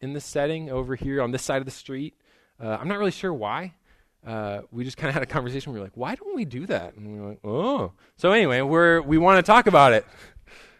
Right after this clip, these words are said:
We wanna bring it to you. I wanna encourage you to consider becoming a member of Grace Bible Church. I mean, that you're on the books. Not so that we can, like,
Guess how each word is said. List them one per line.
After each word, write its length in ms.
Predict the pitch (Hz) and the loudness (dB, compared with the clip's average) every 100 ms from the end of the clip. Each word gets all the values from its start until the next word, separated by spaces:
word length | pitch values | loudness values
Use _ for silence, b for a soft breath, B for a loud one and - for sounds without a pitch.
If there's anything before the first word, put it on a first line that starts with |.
| B _ _ _ | B _ _ _
We 80 | 147 | -2
wanna 180 | 180 | 0
bring 200 | 170 175 | 2 2
it 120 | 262 - | 0 -6
to 120 | 117 | -12
you. 260 | 117 123 107 _ _ _ _ _ _ _ _ | -14 -16 -20 _ _ _ _ _ _ _ _
I 80 | 143 | 0
wanna 160 | 226 | 0
encourage 560 | 175 139 - 190 240 170 | 0 -4 -2 0 0 -2
you 100 | 131 | -8
to 80 | 120 | -10
consider 680 | 139 - - 196 202 139 | -12 -14 -4 -2 0 -4
becoming 340 | 117 117 147 131 | -6 -12 -10 -8
a 40 | |
member 920 | 117 123 143 156 202 202 160 120 120 _ _ | -8 -8 -6 -4 -4 -4 -6 -8 -10 _ _
of 440 | _ _ _ _ | _ _ _ _
Grace 200 | - 127 | -12 -12
Bible 260 | - 107 113 | -10 -10 -10
Church. 460 | - - _ _ _ _ _ _ _ _ _ _ _ _ _ _ _ _ _ _ | -18 -20 _ _ _ _ _ _ _ _ _ _ _ _ _ _ _ _ _ _
I 40 | 120 | -12
mean, 80 | 120 | -10
that 60 | |
you're 140 | 120 165 | -6 -4
on 80 | 170 | -4
the 60 | |
books. 680 | 113 104 156 - _ - - _ _ _ _ _ _ _ _ _ _ _ _ _ _ _ | -6 -4 -4 -4 _ -20 -20 _ _ _ _ _ _ _ _ _ _ _ _ _ _ _
Not 200 | 165 175 | -2 -2
so 120 | - | -2
that 180 | 165 147 | 0 0
we 100 | 143 | 0
can, 160 | 135 117 | -6 -8
like, 220 | 101 | -10